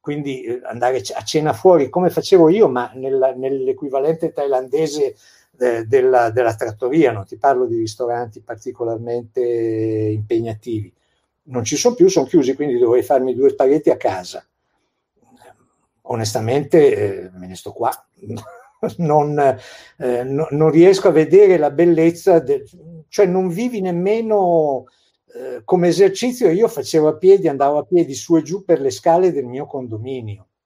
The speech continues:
Eh, perché, eh,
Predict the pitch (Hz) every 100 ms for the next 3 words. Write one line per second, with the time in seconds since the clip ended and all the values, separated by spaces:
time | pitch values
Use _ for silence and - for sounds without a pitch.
0 | _ _ _ _ _ _ _ _ _ _
1 | _ _ - - - - _ _ _ _
2 | _ _ _ _ _ _ _ _ _ _
3 | _ _ _ _ _ 107 - 127 - 139
4 | 160 - 127 110 113 107